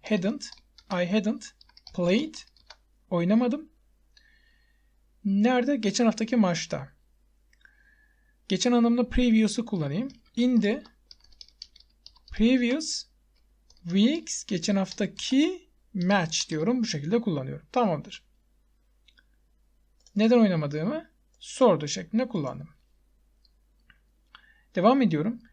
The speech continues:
And diyorum ve şunu da merak etti diyor. Özne ortaklığı olduğu için virgül koymadım. And ile devam ediyorum. O merak etti diyeceğiz. Merak etmek anlamında wonder kullanalım. Wondered, merak etti.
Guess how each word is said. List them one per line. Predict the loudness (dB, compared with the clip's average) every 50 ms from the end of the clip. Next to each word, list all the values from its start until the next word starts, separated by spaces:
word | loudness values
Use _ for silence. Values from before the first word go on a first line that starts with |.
| _ _ _ _ 0
And | 2 2 2 2 0 -2
diyorum | -2 -2 -2 -2 -4 -8 -2 0
ve | 2 2 2 -2 -8 _ _ _ _ _ _ _ _ _ _ _ _ _ _ _ _ _ _ _
şunu | _ -10 -2 2 2 4 6
da | 6
merak | 8 8 8 8 6 6 4
etti | -2 -4 -4 -6 -6 -4
diyor. | -2 0 0
Özne | 2 2 2
ortaklığı | 2 2 -2 -4 -2 -2 -2
olduğu | -2 0 0 -2
için | -2 0 0 0 0
virgül | 0 0 -2 -2
koymadım. | 0 0 0 2 0 -2 -4 -6 -4 -2
And | -2 -2 -2
ile | -2 -2 -2
devam | 0 2 4 4 4 2
ediyorum. | 0 -2 -4 -4 -4 -4 -6 -8 _ _ _ _ _ _ _ _ _ 0
O | 2 4 6 6 6 6 6 4 2 0 -6 _ _ _ _ _ _ _ _ -2
merak | 0 2 4 4 2 2 0 0
etti | -2 -4 -2 -2 -2 -2 -2 -4 -10 _ _ -10
diyeceğiz. | -8 -8 -8 -6 -10 -8 -2
Merak | 2 2 4 4 2 0
etmek | -2 0 0 0 0
anlamında | 0 -2 -2 -2 -2
wonder | 2 2 4 4 4 4 2 0 -2
kullanalım. | -6 -8 -6 -6 -6 -6 -6 -6 -6 -10 -16 _ -20 _
Wondered, | _ 0 2 4 4 4 2 2 2 4 4 2 2 0 -4 -10 -18 _ _ _ _ -16 -4 0
merak | 2 2 4 4 2 0 0 0 -2
etti. | -2 -2 -4 -10 _ -8 -8 -6 -6 -4 -4 -2 -2 -2 -2 -4 -8 _